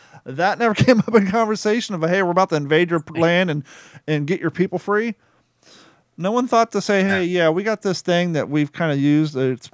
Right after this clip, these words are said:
Speaker 1: been around forever." <laughs> No, we'll have to figure it out once
Speaker 2: Makes you
Speaker 1: we show
Speaker 2: think.
Speaker 1: up.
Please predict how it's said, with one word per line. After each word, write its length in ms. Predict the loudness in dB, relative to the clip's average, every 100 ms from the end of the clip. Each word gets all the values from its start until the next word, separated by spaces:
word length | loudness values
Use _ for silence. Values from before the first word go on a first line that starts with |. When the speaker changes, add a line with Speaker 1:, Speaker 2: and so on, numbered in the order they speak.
| -4
Speaker 1:
been 280 | -2 -2
around 260 | -2 -2 -4
forever." 560 | -10 -12 -10 -8 -10 -12 -10
<laughs> 40 | -10 -10 -14 -20 -18 -14 -14 _ _ -4
No, 160 | 2
we'll 80 | 4
have 100 | 4
to 80 | 2
figure 260 | -4 -2
it 60 | 0
out 140 | 0
once 140 | -2 -4
Speaker 2:
Makes 180 | -2 2
you 60 |
Speaker 1:
we 20 |
show 60 | 2
Speaker 2:
think. 100 | 4
Speaker 1:
up. 180 | 0